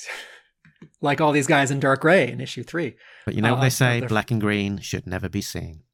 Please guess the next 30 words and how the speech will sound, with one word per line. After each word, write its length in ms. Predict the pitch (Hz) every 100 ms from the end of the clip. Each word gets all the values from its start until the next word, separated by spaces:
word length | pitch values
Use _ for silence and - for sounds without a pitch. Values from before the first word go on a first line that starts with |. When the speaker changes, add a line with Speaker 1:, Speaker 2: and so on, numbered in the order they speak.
| _
Speaker 2:
Never 200 | 98 92
mind. 320 | 82 80 76 _ _ _ _ _ -
Speaker 1:
Uh, 500 | 135 120 120 135 135 -
I, 220 | 143 147 -
I 140 | 143
think 200 | 160 151
there 180 | 151 -
are 300 | 170 175 170
some 380 | - 147 139 -
really 340 | 151 151 147 156
interesting 560 | 127 131 - 131 127
color 340 | 127 143 139 131
relationships 800 | 123 123 123 123 - 127 - -
in 320 | 135 123 117 117 - - - _
G 160 | 135
I 160 | 120 120
Joe 600 | 165 180 160 151 151 151
in 120 | 170 120
nineteen 320 | 123 127 135
eighty-two. 680 | 127 127 190 170 165 160 160 -
Good 160 | 131
guys 260 | 123 127 131
are 60 |
in 100 | 131
green, 460 | 127 165 165 160 156
bad 220 | 131 123
guys 300 | 127 127 120
are 80 | 127
in 120 | 120
blue. 360 | - 127 113